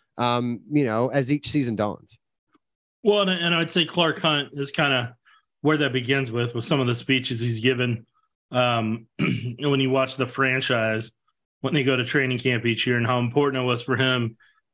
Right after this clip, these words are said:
Speaker 2: to get the trophy that had his dad's name on it. And then after that,
Speaker 1: Yep.
Speaker 2: it ramped up to Super Bowl to where Clark has that same expectation.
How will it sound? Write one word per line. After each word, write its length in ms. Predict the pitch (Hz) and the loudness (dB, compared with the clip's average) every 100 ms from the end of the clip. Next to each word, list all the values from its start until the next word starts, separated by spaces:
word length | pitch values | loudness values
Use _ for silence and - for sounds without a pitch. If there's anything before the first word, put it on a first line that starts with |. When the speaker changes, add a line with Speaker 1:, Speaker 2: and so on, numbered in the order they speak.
| - | -6
Speaker 2:
to 100 | 131 | 0
get 200 | 143 135 | 0 0
the 100 | 127 | -2
trophy 400 | - 127 131 123 | 0 0 0 0
that 140 | 117 | 0
had 100 | 123 | 0
his 120 | 120 | -2
dad's 320 | - 127 120 107 | 0 0 0 -2
name 300 | 113 117 107 | 0 0 0
on 140 | 104 | -2
it. 60 | 110 | 0
And 80 | |
then 100 | 127 | 0
after 240 | 127 123 123 | 0 0 -2
that, 200 | 123 123 | 0 0
Speaker 1:
Yep. 160 | 120 - _ _ _ | -2 -6 _ _ _
Speaker 2:
it 80 | 123 | -2
ramped 280 | 127 131 123 | 0 2 0
up 140 | 127 120 | -2 -2
to 100 | 117 | -4
Super 320 | - 127 123 | -2 0 0
Bowl 160 | 113 | 0
to 80 | 117 | 2
where 160 | 117 123 | 0 0
Clark 300 | - 131 120 | 0 0 2
has 140 | 123 | 0
that 120 | 120 | 0
same 240 | 110 123 120 | 0 0 0
expectation. 840 | 113 - 113 - 131 131 117 107 | 0 0 -2 0 0 0 0 -2